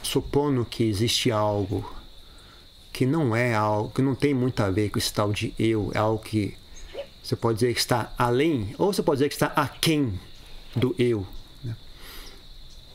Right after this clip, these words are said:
Essa história de eu não, não se aplica, né? Não é relevante. Aí as pessoas não conseguem, né, captar aquilo, não conseguem se relacionar com aquilo,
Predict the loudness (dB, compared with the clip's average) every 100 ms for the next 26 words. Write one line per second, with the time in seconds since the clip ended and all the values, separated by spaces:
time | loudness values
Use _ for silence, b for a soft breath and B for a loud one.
0 | -20 -20 -20 -18 -18 -20 -20 -10 -2 0
1 | 0 -2 0 0 2 2 2 2 2 2
2 | 2 2 2 2 2 0 0 -2 -2 -6
3 | -8 -18 -20 -20 -20 -20 -18 -12 -12 -2
4 | 0 2 2 2 2 0 0 -2 -4 -12
5 | -20 -20 -20 B B B B B B B
6 | -2 0 0 0 -2 0 2 2 0 0
7 | 0 0 -2 -8 -10 -10 -8 -2 -2 -2
8 | -2 0 0 -2 -6 -8 -10 -10 -8 -4
9 | -2 0 0 0 0 0 0 0 0 2
10 | 0 -2 -6 -4 -2 -4